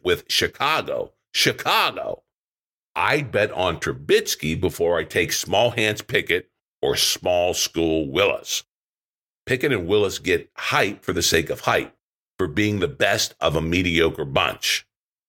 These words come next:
If Trubisky soils the bed in twenty twenty-two, so what? Pick a quarterback in the next draft. That seems to be the game plan when the Steelers signed Trubisky anyway.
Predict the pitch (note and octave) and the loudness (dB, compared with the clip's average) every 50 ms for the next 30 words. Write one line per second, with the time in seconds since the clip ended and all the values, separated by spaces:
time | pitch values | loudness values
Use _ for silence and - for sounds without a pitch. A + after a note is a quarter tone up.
0 | _ _ - E2 F#2+ C3+ - - - - - - - - - F#3+ - - - - | _ _ 0 2 2 2 2 -2 -6 -6 -6 -6 -2 0 0 2 2 2 -2 -2
1 | E3+ E3+ D3+ - - - - E2+ E2+ F2+ G2 G#2+ C3 D#3+ F3 E3 - - G#3 G3+ | 0 0 0 0 0 0 0 2 2 4 4 2 2 0 -2 -4 -4 -4 -4 -2
2 | - - B2 F2+ E2 F2 F#2+ G2 G#2 F#2+ - - E2+ E2 F2+ F#2+ F#2+ - - - | 0 0 2 2 2 2 0 0 -2 -4 -4 -2 0 2 2 2 0 -2 -8 -4
3 | - C3+ G#2+ F#2 F#2+ A#2 B2 - - - C#2+ G#2 B2+ - - C4+ D4+ D#4+ F4+ G#4 | 0 2 2 2 2 0 0 0 0 2 2 0 -2 0 0 0 2 2 2 2
4 | G#4+ F#4+ - - - _ _ _ _ _ _ _ _ _ _ _ _ _ - D4+ | 2 0 -2 -6 -10 _ _ _ _ _ _ _ _ _ _ _ _ _ -2 -2
5 | E4 - F4+ - - - B2 A2+ A#2+ B2 D3 - C3 C3 - D3 D3+ D#3 D3+ D#3 | 0 0 -2 -6 0 2 2 2 2 2 0 0 0 0 2 2 2 2 4 2
6 | E3 E3 - - - G3 C4 E4 D#4 C4+ E3 F2+ - - - _ _ _ _ _ | 2 0 -2 -4 -2 0 2 2 2 0 0 -2 -4 -6 -10 _ _ _ _ _
7 | _ _ _ _ _ _ _ _ - - C#3+ E3+ - - - - A#2 A#2 B2+ B2+ | _ _ _ _ _ _ _ _ -2 0 0 0 0 -2 0 2 2 2 2 0
8 | - - A2+ F#2 E2 G#2 G#2+ G#2+ F#2+ F#2 F2 - G2 G#2 A#2 B2+ C3 C3 B2+ - | 0 -2 -2 0 2 2 2 2 2 0 0 0 0 2 2 2 0 -2 -2 -2
9 | - D2+ D2+ D2 D#2 E2 E2 - D#2 E2+ E2+ F2 F2 E2 E2+ D#2+ - - - E2 | -2 0 2 2 0 -2 -2 -2 0 2 4 4 2 2 0 0 0 0 2 2
10 | E2 D#2+ D2+ D#2 D2+ - - D2 C2 C#2 C#2+ - D2 C#2+ D2 E2 D2 - - D#2 | 2 2 2 2 0 0 0 0 0 0 0 -2 0 2 2 2 2 0 -2 -2
11 | D2+ D#2 F2+ G#2 G#2+ G2 E2+ D2+ B1+ A1+ G#1+ - - | -2 0 0 2 2 0 0 0 -2 -2 -2 -2 -4